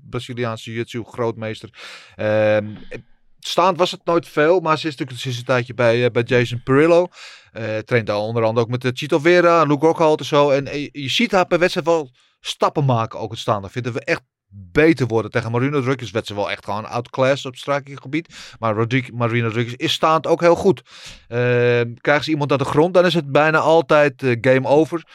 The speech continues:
Eh, alhoewel ze in de laatste wedstrijd tegen Tisha Torres kreeg ze er ook één en twee keer in, in lastige posities. Toen wist ze het niet af te maken, maar dat zijn meer over de taaiheid van Tisha Torres dan,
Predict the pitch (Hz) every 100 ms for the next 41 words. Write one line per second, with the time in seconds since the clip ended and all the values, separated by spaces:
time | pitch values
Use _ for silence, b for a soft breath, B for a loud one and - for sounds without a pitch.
0 | B B - 110 110 107 101 123 127 127
1 | 123 123 117 123 123 123 120 117 120 117
2 | 131 120 123 139 135 127 131 123 123 127
3 | 131 123 131 127 127 110 120 95 127 120
4 | 104 _ _ _ - 113 123 - - -
5 | 127 120 107 123 151 147 147 180 - -
6 | 143 143 147 165 160 131 123 - 117 120
7 | 98 123 117 110 - 123 120 110 107 -
8 | 104 101 - 107 104 113 107 98 104